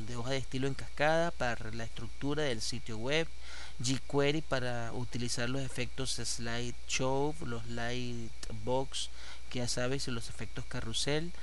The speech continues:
programando el sitio en P H P, uso de M S Q L, contador de visitas, estructura del sidebar, estadísticas de post, más visitados, etcétera. Sistema de búsqueda, formulario de contacto,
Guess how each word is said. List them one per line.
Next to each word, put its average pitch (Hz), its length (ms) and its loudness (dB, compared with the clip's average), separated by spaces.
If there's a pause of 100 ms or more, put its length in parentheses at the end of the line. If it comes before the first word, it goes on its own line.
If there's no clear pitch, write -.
(460)
programando 131 500 4
el 127 80 2
sitio 135 260 0
en 123 80 2
P 120 160 0
H 120 240 0
P, 156 420 4
uso 131 300 0
de 120 60 0
M 117 180 0
S 117 200 0
Q 113 200 -2
L, 143 320 2
contador 113 480 -2
de 107 80 -2
visitas, 147 680 0
estructura 117 540 -2
del 117 200 -2
sidebar, 131 680 2
estadísticas 117 640 -2
de 104 100 -2
post, 131 520 0 (520)
más 117 160 2
visitados, 131 840 2
etcétera. - 460 -2 (160)
Sistema 131 480 2
de 113 160 -2
búsqueda, 147 560 4
formulario 117 540 0
de 110 100 0
contacto, 143 800 0